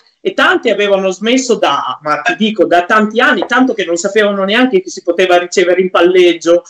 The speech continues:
che c'era il libero. Quindi, insomma, è stato proprio un rimetterci in gioco, capito?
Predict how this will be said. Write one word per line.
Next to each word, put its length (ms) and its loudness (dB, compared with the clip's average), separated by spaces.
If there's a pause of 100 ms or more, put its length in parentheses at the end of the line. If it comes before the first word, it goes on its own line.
(180)
che 140 2
c'era 300 2
il 120 -4
libero. 580 0 (260)
Quindi, 260 4
insomma, 360 -2
è 40 -10
stato 280 0
proprio 360 2
un 340 2
rimetterci 960 -2
in 100 -8
gioco, 460 2
capito? 540 -2